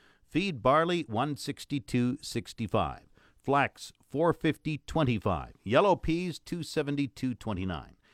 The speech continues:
And feed wheat, one thirty-six forty-eight.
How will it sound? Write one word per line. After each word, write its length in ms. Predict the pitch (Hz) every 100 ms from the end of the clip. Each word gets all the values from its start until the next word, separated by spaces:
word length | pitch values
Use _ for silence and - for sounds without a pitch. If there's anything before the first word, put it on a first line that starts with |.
| _
And 260 | - 226 196
feed 200 | 220 190
wheat, 340 | 147 143 - - - _
one 260 | - 117 131
thirty-six 680 | 135 127 123 - 110 - - -
forty-eight. 600 | 98 92 92 90 -